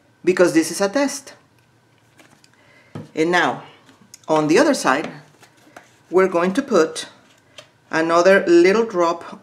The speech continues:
of the oil soap, let's say, like, over here.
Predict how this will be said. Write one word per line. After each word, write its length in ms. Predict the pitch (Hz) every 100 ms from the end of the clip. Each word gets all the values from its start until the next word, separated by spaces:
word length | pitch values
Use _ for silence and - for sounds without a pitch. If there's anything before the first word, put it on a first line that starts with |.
| -
of 440 | 160 185 190 - _ _ _ _ -
the 540 | 147 170 170 196 226 - _ _ _ _ _ -
oil 240 | 190 226
soap, 540 | 233 - 156 147 - - - _ _ _ _ _ _ _ _ _ _ _ _ -
let's 240 | 214 214
say, 600 | - 202 180 185 190 - - -
like, 280 | 156 151
over 220 | 156 147 143
here. 400 | - - -